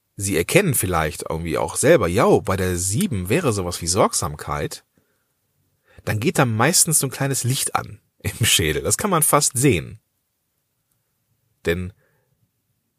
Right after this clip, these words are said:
die Wahrnehmung, dass das nur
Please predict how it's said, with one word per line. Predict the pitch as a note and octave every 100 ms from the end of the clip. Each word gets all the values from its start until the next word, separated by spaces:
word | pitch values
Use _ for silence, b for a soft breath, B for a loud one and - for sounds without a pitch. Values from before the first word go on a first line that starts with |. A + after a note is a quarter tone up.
| _ -
die | G2 F#2+ F2+ E2+ - _ _ _ _ -
Wahrnehmung, | G2+ A2 F#3 D#3+ G#2 D#2+ E2
dass | C3+ -
das | -
nur | B2 C3 C3